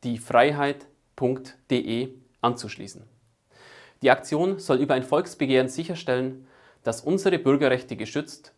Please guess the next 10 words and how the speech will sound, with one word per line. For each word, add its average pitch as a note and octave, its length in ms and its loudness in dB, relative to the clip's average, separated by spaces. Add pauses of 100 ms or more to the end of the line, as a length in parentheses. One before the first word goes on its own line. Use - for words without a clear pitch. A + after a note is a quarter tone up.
und F3+ 280 -2 (140)
garantiert B2 540 -2
werden. G2 220 -16 (1400)
Geben F#3 260 4
wir F3 140 4
dem E3 120 2
Volke D#3 380 4
seine B2+ 240 0
Stimme A#2 300 0
zurück. - 360 -16